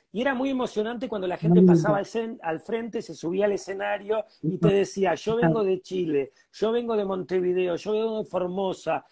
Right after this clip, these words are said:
Speaker 1: yo vengo de Santa Cruz". Se nos caía todas las lágrimas en esos momentos,
Speaker 2: Sí,
Speaker 1: eh.
Speaker 2: es que no, creo que ahí pregunté, ¿hay alguien de Buenos Aires acá? <laughs> Porque todos los que pasaban eran de otro lado.
Speaker 1: Escúchame,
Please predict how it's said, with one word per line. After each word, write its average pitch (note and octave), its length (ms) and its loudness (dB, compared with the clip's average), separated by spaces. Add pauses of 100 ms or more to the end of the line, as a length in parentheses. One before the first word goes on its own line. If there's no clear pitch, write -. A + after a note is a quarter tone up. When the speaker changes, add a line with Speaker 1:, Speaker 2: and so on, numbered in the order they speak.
(140)
Speaker 1:
yo G#3+ 160 -2
vengo A3+ 240 -2
de F#3+ 80 -2
Santa F3 420 -6
Cruz". E3 380 -4 (340)
Se - 200 -8
nos F#3+ 160 -8
caía F#3+ 420 -2
todas B3+ 200 -2
las F3+ 120 -4
lágrimas F3+ 440 -6
en D3 100 -8
esos C#3 220 -10
momentos, B2+ 800 -4 (400)
Speaker 2:
Sí, C#4+ 220 4
Speaker 1:
eh. - 80 -2
Speaker 2:
es C4+ 120 2
que B3 140 -10
no, E4 240 4 (180)
creo G4 320 4
que D4+ 260 4
ahí C#4 260 2
pregunté, D4 520 2
¿hay C#4 180 6
alguien D#4 300 2
de A#3+ 100 -6
Buenos A#3 380 -6
Aires D#4+ 360 -2
acá? C#4+ 380 2 (120)
<laughs> - 960 -8
Porque C#4 420 -4 (140)
todos C#4 280 4
los B3 220 -2
que A3+ 120 -4
pasaban C4 600 2
eran B3 260 2
de B3 100 -4
otro A#3+ 240 -4
lado. F#3 400 0 (560)
Speaker 1:
Escúchame, G3+ 520 0